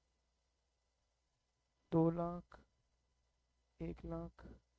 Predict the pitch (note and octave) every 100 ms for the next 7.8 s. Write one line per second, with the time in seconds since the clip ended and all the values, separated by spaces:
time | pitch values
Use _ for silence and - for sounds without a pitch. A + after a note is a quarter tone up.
0 | _ _ _ _ _ _ _ _ _ _
1 | _ _ F3 E3 E3 - E3 E3 E3 E3+
2 | F3 E3+ _ _ _ _ _ _ _ _
3 | _ _ _ _ - F3 D#3+ E3+ D#3+ E3
4 | D#3+ E3+ - _ _ _ _ _ - D#3+
5 | C#3+ D#3+ D3+ D3+ D3 _ _ _ _ _
6 | _ _ _ _ _ _ _ _ _ F3
7 | F3 F3+ F3 F3 - G3 F#3+ A3